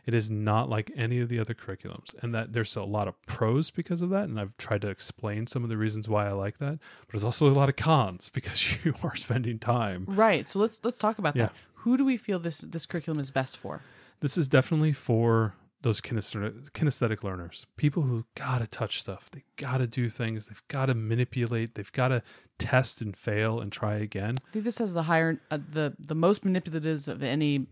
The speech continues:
Speaker 2: curriculum that I've seen.
Speaker 1: Yeah,
Speaker 2: Not
Speaker 1: like,
Speaker 2: just the ones we've reviewed, but I think any that I've seen.
Speaker 1: I don't th-, this is the key thing. If you had to go out and buy all the c-, manipulatives, I don't think you'd get, y-, you'd probably spend more than two hundred dollars. <laughs> So
Speaker 2: Y-,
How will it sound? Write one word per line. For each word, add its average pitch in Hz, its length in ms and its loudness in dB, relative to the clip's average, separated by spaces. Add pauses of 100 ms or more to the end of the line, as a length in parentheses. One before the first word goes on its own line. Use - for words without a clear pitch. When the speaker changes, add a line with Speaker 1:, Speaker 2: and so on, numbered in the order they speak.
(120)
Speaker 2:
curriculum 143 460 -4
that 135 120 -4
I've 120 160 -4
seen. 135 520 -4
Speaker 1:
Yeah, 123 200 6
Speaker 2:
Not 127 160 0
Speaker 1:
like, - 120 4
Speaker 2:
just 185 160 -2
the 175 80 -2
ones 165 160 0
we've 147 160 -2
reviewed, 147 320 -2
but 151 60 2
I 156 60 2
think 147 180 -2
any 156 200 4
that 135 140 -2
I've 127 140 -8
seen. 135 260 -8
Speaker 1:
I 135 80 6
don't 151 400 4
th-, - 140 -18
this 151 240 -2
is 135 80 0
the 123 80 0
key 120 180 -4
thing. 101 300 -6 (140)
If - 200 -6
you 123 140 2
had 139 160 2
to 139 80 -2
go 127 140 4
out 123 60 4
and 113 120 -4
buy 107 140 0
all 110 120 0
the 110 100 -4
c-, - 160 -18 (120)
manipulatives, 123 680 0
I 110 100 -8
don't 101 220 -4
think 110 160 -8
you'd 104 160 -8
get, - 240 -10
y-, 135 140 -10 (180)
you'd 123 240 2 (580)
probably 113 220 2
spend 110 240 -2
more 107 160 0
than 104 160 -6
two 117 160 -4
hundred 101 200 -2
dollars. - 180 -8 (100)
<laughs> - 240 -8
So - 400 -4
Speaker 2:
Y-, 90 100 -6